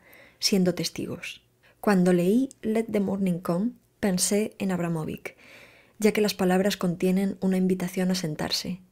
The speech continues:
sin más, frente al artista y observar su imposible humanidad.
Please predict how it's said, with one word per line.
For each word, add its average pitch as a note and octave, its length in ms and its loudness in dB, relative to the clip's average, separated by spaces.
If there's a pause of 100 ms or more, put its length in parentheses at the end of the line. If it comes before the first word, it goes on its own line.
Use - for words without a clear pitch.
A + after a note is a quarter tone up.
(120)
sin D#3+ 280 -4
más, E3 400 -4 (320)
frente F3 320 -2
al D#3+ 140 0
artista E3+ 560 -4 (400)
y F#3+ 80 4
observar F#3 480 2
su - 160 -2
imposible G3 580 0
humanidad. F3 480 -6